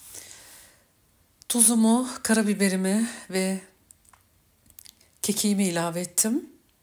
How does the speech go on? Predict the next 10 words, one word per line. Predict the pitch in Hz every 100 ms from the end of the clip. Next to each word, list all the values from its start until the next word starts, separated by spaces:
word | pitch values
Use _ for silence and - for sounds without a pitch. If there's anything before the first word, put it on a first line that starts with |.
| _ _ _ _ _ _ _ -
Fazla | 214 214 226 220 214
baharat | 202 220 208 208
kullanmadım. | 196 202 196 180 170 185 226 226 _ _ _ _ _ _ _ _ _ _ _ _ _ _ _ _ _ _ _ _ _ _ _ _ _ _
Karabiber | - 208 185 175 175
zaten | 196 185 185 170 180 185 -
çok | - 214 - -
güzel | 170 180 175
bir | 170
lezzet | 170 196 185 -
veriyor. | 160 165 180